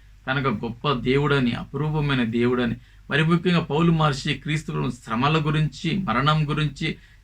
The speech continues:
శిలువ విలువల గురించి ఆయన ఎక్కువగా ప్రకటింపచేశాడు.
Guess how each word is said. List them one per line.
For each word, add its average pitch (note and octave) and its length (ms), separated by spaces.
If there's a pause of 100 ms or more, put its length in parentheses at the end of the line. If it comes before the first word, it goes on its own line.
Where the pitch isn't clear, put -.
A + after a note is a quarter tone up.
(140)
శిలువ D#3+ 380
విలువల D3+ 560
గురించి D3+ 520 (300)
ఆయన A2 140
ఎక్కువగా B2+ 600 (300)
ప్రకటింపచేశాడు. A#2+ 1040